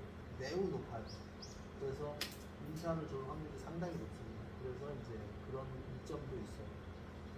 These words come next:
그리고 이제 요즘 사람들이 좋아하는 재개발 호재가 이제 다지는 상가는 아무래도 빌딩보다는 훨씬 많죠. 이제 그런 것도 있는데, 제가 이제 상가를 한 이십 년 동안 살면서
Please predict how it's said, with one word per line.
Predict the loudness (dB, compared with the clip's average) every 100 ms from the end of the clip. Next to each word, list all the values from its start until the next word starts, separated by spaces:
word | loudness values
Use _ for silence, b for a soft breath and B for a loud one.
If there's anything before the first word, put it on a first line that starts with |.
| -4 -4 0
그리고 | 2 2 2
이제 | 2 2 2 4
요즘 | 2 2 2
사람들이 | 2 2 2 0 0
좋아하는 | 2 2 2 0 0
재개발 | 0 2 2 2
호재가 | 2 0 0 0 0 0
이제 | 0 -2 -2 -2 -2
다지는 | -2 0 0
상가는 | 0 0 0
아무래도 | 0 2 2 2 2 0 2
빌딩보다는 | 2 2 2 2 0 0 0
훨씬 | -2 0
많죠. | 0 -2 -2 -4 -4 -4 -4 -2 -2 0 -2 -2 -2 0
이제 | 0 2
그런 | 2 2
것도 | 2 0
있는데, | 0 0 0 0 -2 -2 -2 -2 -2 -2 -2 -2 -2 -2 -2 -2 -2 -2 -2 -2 2
제가 | 2 4
이제 | 4
상가를 | 4 4 4
한 | 4
이십 | 2 2 2
년 | 2 2
동안 | 2 2
살면서 | 2 2 2